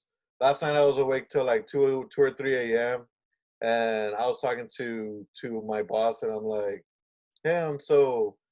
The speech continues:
I'm talking to this band from New York tomorrow or today. Like, what time is it gonna be if it's four o'clock?" And she's like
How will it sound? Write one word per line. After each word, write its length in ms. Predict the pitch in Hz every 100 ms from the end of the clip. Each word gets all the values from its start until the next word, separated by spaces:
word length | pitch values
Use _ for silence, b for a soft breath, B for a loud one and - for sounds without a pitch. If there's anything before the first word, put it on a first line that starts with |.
| _ -
I'm 80 | 127
talking 260 | 175 165
to 100 | - 151
this 120 | 120
band 260 | 123 135 -
from 120 | 131
New 140 | 127
York 280 | 117 117 120
tomorrow 640 | 143 139 139 143 143 143 -
or 120 | 120
today. 440 | 120 120 123 139 139 _ _ _ _ 117
Like, 460 | 110 107 104 92 _ _ _ _ _ _ _ _ _ _ _
what 320 | - 110 135 139
time 240 | 147 139
is 200 | 135 123
it 60 | 123
gonna 160 | 127 117
be 340 | 113 123 135
if 140 | 127 110
it's 200 | 110 -
four 180 | 120
o'clock?" 360 | 113 117 120 117
And 120 | 113
she's 120 | 120
like 300 | 110 110 98